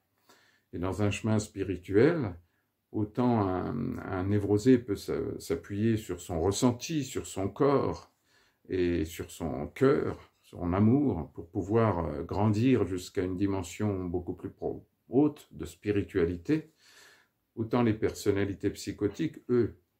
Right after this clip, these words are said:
qui ont une, une vision spirituelle souvent très profonde mais déformée,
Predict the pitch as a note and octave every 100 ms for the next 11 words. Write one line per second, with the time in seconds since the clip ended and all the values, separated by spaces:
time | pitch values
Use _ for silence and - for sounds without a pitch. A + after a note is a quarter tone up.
0 | _ _ _ - C#3 D#3 F3+ B2 G#2 G2+
1 | F#2 F2+ F#2+ F#2 F#2 F#2+ G2 G2+ A2 A#2
2 | G#2+ - G#2 G2+ G2 G#2+ G#2 - F2+ F2
3 | F#2 F2 E2+ E2 G#2+ G#2 - G2 A2 A2+
4 | G#2 F2+ F2 F2 F2+ - F#2 C3+ F3+